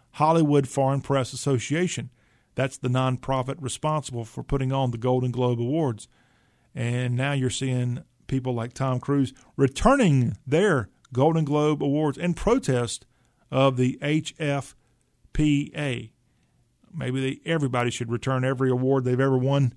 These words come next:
no matter what award show, because most of these things don't really mean a whole lot. But, yeah, the H F P A coming under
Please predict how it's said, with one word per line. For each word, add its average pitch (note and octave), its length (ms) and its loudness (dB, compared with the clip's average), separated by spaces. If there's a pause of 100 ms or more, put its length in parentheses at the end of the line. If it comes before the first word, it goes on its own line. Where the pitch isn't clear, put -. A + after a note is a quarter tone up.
(140)
no D3+ 140 2
matter D#3+ 260 4
what F#3+ 280 4
award A#2 380 0
show, A2+ 300 -4
because A#2+ 460 -6 (200)
most C#3 240 -4
of B2+ 60 -8
these B2 180 -2
things A#2+ 380 -4 (380)
don't E3+ 240 4
really C#3+ 240 2
mean C3+ 400 4 (380)
a B2 380 -4
whole C3 640 0
lot. B2 380 -4 (440)
But, B2 160 -2
yeah, C#3 180 0
the C3 160 -2
H D#3 260 -2
F D3+ 200 -6
P C#3+ 160 0
A C3+ 100 -2
coming C#3+ 280 -2
under B2 380 0